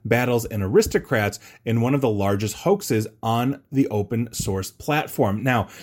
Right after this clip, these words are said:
if you didn't know, Wikipedia comes in many different languages. So if you're living in China, you can go to Chinese Wikipedia. It's the same format, same standard, obviously, uh, you know, as the United States one or the English one, as it, as it would be in France or German or, you know, take your pick.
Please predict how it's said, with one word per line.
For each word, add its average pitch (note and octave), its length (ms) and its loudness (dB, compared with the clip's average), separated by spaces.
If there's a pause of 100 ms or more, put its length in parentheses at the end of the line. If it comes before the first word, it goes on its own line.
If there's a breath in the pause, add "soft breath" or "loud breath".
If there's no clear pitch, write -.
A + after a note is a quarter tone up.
(160 loud breath)
if A#2+ 160 -2
you C3+ 80 6
didn't C3 240 4
know, B2+ 280 4
Wikipedia B2 600 0
comes A#2 260 -4
in G#2 100 0
many G2 200 0
different G2+ 300 -4
languages. G2+ 540 0
So G2 220 -2
if G2 100 -6
you're G#2+ 100 0
living G2 260 0
in F#2+ 100 -2
China, A#2+ 520 0 (240 loud breath)
you - 100 -2
can G#2 120 0
go G#2 140 2
to G#2+ 80 4
Chinese G#2 380 -2
Wikipedia. E3+ 680 0
It's G2+ 180 -6
the G#2 80 -4
same G#2 300 0
format, A2 560 0
same F#2+ 220 -6
standard, G#2+ 600 -2 (360 loud breath)
obviously, F#2+ 600 -2
uh, F#2+ 260 -4
you G2+ 120 -4
know, F#2+ 100 -2
as G2 180 -2
the G2 80 -2
United F#2 340 0
States A2 320 0
one A2 140 0
or G2 40 0
the G2 180 -2
English D#3 320 2
one, C3+ 240 0
as F#2+ 120 -2
it, G#2 260 -2
as G#2 200 0
it A2 80 -2
would G2+ 160 -2
be G2 80 -2
in F2+ 100 -4
France B2 720 -4
or G#2 200 -6
German B2 640 0
or, F#2+ 100 -4
you G#2+ 120 -6
know, G2+ 220 -6
take C3+ 180 2
your G2+ 100 -4
pick. - 280 -14